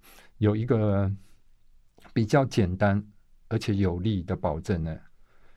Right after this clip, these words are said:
就是发愿往生阿弥陀佛净土。原因是什么呢？原因是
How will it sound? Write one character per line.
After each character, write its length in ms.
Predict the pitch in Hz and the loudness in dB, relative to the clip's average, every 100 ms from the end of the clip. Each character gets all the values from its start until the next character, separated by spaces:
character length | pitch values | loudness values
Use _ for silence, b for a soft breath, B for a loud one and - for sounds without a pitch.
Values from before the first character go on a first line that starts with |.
| - - | -20 -10
就 120 | - | -4
是 160 | 104 104 | -2 -2
发 240 | - 104 | 0 2
愿 220 | 104 104 92 | 4 2 2
往 220 | 80 82 | -2 -6
生 260 | - 92 95 | -4 -4 -2
阿 120 | 98 | -2
弥 140 | 98 | -2
陀 160 | 92 78 | -2 -6
佛 160 | 82 | -8
净 240 | 76 90 71 | -8 -8 -8
土。 120 | - - - - - - _ b b b b b - | -12 -18 -20 -20 -20 -20 _ b b b b b 0
原 180 | 110 | 2
因 80 | 131 | 2
是 140 | 127 127 | 0 -2
什 120 | 101 | -4
么 140 | 87 | -4
呢？ 260 | 85 85 92 - - - - - - | -6 -8 -10 -14 -20 -20 -20 -20 -2
原 220 | 117 123 | 0 2
因 160 | 135 | 0
是 420 | 139 - 117 104 | -2 -2 0 0